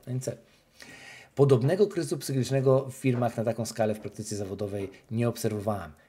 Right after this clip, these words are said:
I pamiętacie stare tamte akcje? E, The Great Resignation? No i macie w skrócie opisane The Great Resignation. Udało się? Udało się. Co prawda nie jest to trochę prawdziwe,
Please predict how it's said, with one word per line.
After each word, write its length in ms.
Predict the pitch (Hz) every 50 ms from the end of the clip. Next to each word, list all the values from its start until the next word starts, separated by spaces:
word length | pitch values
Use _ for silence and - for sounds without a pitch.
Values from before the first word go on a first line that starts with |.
| _ -
I 80 | - -
pamiętacie 500 | - 117 117 113 110 165 160 139 - 135
stare 440 | 131 - - - 139 139 131 127 113
tamte 600 | - 117 120 117 110 - 113 110 107 104 110 - -
akcje? 480 | - 113 - - - - 131 135 160 - - _ - _ - _ - 113
E, 300 | 104 104 104 104 98 - - _ - - 87
The 140 | - 113 107
Great 460 | 104 104 101 113 120 127 123 123 - 110
Resignation? 800 | 117 113 104 104 110 107 107 110 110 110 113 - - 85 87 - - _ _ _ - _ -
No 180 | 117 127 170 180
i 100 | 160 147
macie 400 | 135 117 110 104 - - - - -
w 120 | - -
skrócie 580 | - - - 143 151 185 165 131 - 143 - -
opisane 580 | 117 - - - - 104 104 104 101 101 92 - - - _ _ - 113
The 120 | 135 143
Great 360 | 135 123 123 113 113 110 - 107
Resignation. 640 | 107 101 - 104 92 98 98 90 - - - - - -
Udało 420 | 117 131 147 170 170 170 175 180
się? 220 | 160 - 202 208 233 220 - - - - - - - -
Udało 380 | - 135 127 127 120 113 104 95
się. 160 | - - 92 - - - - - -
Co 120 | - 214
prawda 260 | 240 277 269 285 294
nie 100 | 311 320
jest 200 | 320 294 220 -
to 60 | 233 220
trochę 240 | 240 220 214 208
prawdziwe, 640 | 208 - 214 202 - 196 226 262 233 254 127 123